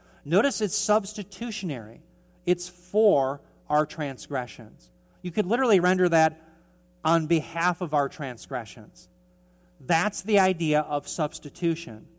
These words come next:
The suffering servant taking upon himself something to remove our sin debt.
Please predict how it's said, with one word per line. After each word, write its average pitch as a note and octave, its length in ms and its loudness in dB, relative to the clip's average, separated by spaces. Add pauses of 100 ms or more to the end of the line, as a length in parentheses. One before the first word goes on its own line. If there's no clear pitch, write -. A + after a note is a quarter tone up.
(480)
The D#3+ 100 0
suffering G#3+ 580 2
servant F3 500 2
taking F3+ 320 -4
upon E3+ 360 0
himself F3+ 560 -2
something B2+ 580 -8 (800)
to F3 140 -4
remove D3 580 0
our C3+ 240 -2
sin B2 380 -8
debt. A2 220 -14